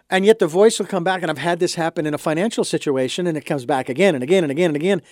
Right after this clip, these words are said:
And, "Okay, all right, all right, all right, all right, all right, I'll do it. I'll do it." And I go and I do it. And, uh, afterwards, I look back and I'm going,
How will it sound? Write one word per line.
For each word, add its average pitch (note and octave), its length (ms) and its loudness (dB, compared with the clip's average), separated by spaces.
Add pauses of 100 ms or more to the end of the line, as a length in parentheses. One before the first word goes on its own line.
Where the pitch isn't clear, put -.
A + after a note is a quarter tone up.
(240)
And, D#3+ 140 -8
"Okay, G3+ 460 -2
all A#3 180 -2
right, A#3 200 -2
all G3 120 0
right, G#3 200 4
all G3+ 80 4
right, G3+ 160 4
all F#3+ 60 4
right, F#3 140 2
all E3+ 60 0
right, F3+ 320 -2
I'll C#3 80 -4
do F3 160 4
it. - 180 -6 (120)
I'll D#3 80 -6
do C4+ 180 4
it." - 160 -4 (680)
And D#3+ 140 2
I E3+ 60 4
go F#3+ 180 4
and F3 100 2
I D#3+ 100 0
do A3 200 8
it. F3 180 2 (640)
And, E3 440 0
uh, D#3 200 2
afterwards, F3+ 880 2 (300)
I F3 120 2
look F3+ 260 2
back G#3 300 2
and E3+ 80 -2
I'm D#3 60 -4
going, D3+ 300 -4